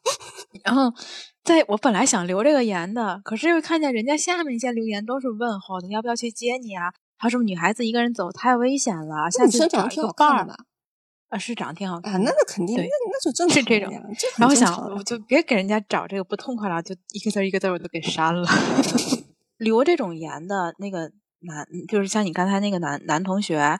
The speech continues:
Speaker 1: 他只不过是留错地方了，他应该留在这种女孩子的这种留言的下面，就完美地匹配了。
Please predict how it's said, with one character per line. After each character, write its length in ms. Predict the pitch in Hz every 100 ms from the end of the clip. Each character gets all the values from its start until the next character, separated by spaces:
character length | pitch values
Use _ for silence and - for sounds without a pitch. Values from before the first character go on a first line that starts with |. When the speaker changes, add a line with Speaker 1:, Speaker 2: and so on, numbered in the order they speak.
| - _
Speaker 1:
他 140 | - 302
只 100 | 170
不 60 |
过 100 | 160
是 120 | 240 202
留 160 | 180
错 180 | 214 254
地 220 | 240 247
方 260 | 220 165 151
了， 220 | - - _ _ _
他 160 | - 285
应 80 | 277
该 140 | 269
留 220 | 262 202 208
在 280 | 208 185 185
这 120 | 240
种 240 | 220 185 - _
女 360 | 160 170 165 165
孩 300 | - 139 165
子 160 | 214
的 180 | 202 170
这 140 | 156 175
种 180 | 156
留 180 | 151 151
言 160 | 160 143
的 80 | 156
下 240 | - 143
面， 220 | 127 101 - _ _
就 180 | 220 196 - - - _
完 220 | 170 165
美 120 | 190
地 80 | 147 160
匹 160 | 156
配 240 | - 170 143
了。 160 | 143